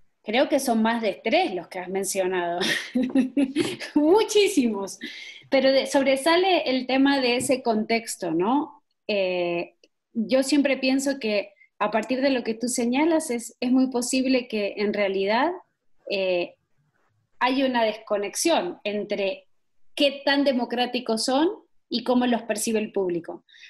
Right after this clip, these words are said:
Pueden ser que sean altamente participativos, incluyentes, eh, eh, utilicen mecanismos de innovación para tomar las decisiones y la gente siga percibiendo que están desconectados. ¿No?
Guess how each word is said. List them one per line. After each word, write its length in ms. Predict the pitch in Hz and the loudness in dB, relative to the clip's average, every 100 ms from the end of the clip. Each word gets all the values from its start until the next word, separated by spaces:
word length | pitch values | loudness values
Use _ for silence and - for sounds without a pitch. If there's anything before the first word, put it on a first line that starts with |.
| _ | _
Pueden 280 | 294 302 302 | 4 4 2
ser 280 | 294 269 269 | 0 0 0
que 140 | 262 | 0
sean 420 | 262 247 233 220 - | 2 2 2 0 0
altamente 520 | 285 302 294 277 269 | 0 4 4 4 2
participativos, 1120 | 247 226 233 240 233 240 240 330 330 277 - | -2 -4 -6 -4 -2 -2 2 2 4 2 0
incluyentes, 1200 | 226 220 233 233 320 302 302 285 277 277 285 - - - _ | -4 -2 -2 0 2 2 2 0 2 2 0 -4 -18 -20 _
eh, 1300 | - 220 220 214 214 214 214 214 214 214 220 220 220 - _ - | 0 2 2 2 2 2 2 2 4 2 2 -2 -4 -10 _ -8
eh, 120 | 233 247 | -2 0
utilicen 440 | 254 269 302 277 | 2 2 4 2
mecanismos 480 | 254 233 262 269 269 | 2 2 4 4 4
de 60 | |
innovación 800 | 247 233 220 220 220 294 294 294 | 2 2 4 2 4 4 4 4
para 240 | 247 220 220 | 2 0 -2
tomar 220 | 220 240 | -2 -2
las 120 | 240 | -2
decisiones 600 | 233 226 233 330 349 392 - - | -4 -4 0 4 4 2 -4 -2
y 120 | 254 | 0
la 120 | 240 | 2
gente 360 | - 302 302 311 | 2 2 2 0
siga 340 | - 349 359 | 2 4 4
percibiendo 760 | 294 269 254 269 285 294 320 320 | 2 0 0 2 4 4 2 -2
que 60 | |
están 220 | 254 247 240 | -2 0 -2
desconectados. 720 | 240 220 214 _ 180 165 - - _ _ _ _ _ _ _ _ _ _ _ _ _ _ _ | -2 -2 -2 _ -4 -4 -12 -20 _ _ _ _ _ _ _ _ _ _ _ _ _ _ _
¿No? 160 | 277 | -2